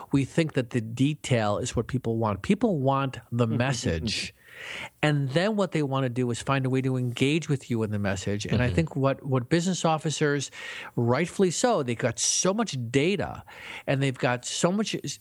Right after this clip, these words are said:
Speaker 1: you know, sort of their whole career has been built around understanding how to look at financial models. And then in many ways,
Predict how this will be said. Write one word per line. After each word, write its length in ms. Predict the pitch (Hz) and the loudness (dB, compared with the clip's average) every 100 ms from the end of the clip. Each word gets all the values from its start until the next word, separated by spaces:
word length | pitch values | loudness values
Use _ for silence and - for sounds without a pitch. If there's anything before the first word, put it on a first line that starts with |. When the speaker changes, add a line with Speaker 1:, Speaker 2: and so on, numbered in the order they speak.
| 151 - 151 117 | -10 -8 -8 -8
Speaker 1:
you 180 | 147 156 | -2 0
know, 220 | 135 127 - | 0 -2 0
sort 200 | 170 151 | 0 2
of 100 | 143 | 2
their 120 | 131 | -2
whole 420 | - 202 226 220 | 2 2 2 0
career 520 | - - 143 165 185 | 0 0 2 0 0
has 200 | 147 127 | -2 -4
been 440 | 123 143 147 151 127 | -2 0 0 -2 -2
built 400 | 156 185 220 147 | 2 2 0 -2
around 380 | 123 110 113 - | -2 -2 -4 -2
understanding 680 | 151 156 143 - 175 185 147 | 0 2 0 0 0 2 0
how 160 | 135 139 | 2 2
to 80 | |
look 240 | 127 143 147 | 2 0 -4
at 80 | - | -2
financial 460 | 135 135 127 131 | 0 0 2 2
models. 500 | 143 190 170 107 107 - - - - - 160 | 2 2 2 0 -4 -10 -14 -14 -16 -6 0
And 200 | 156 151 | 2 2
then 140 | 151 | 0
in 80 | 156 | 0
many 180 | 196 196 | 0 2
ways, 440 | 185 190 165 | 2 2 0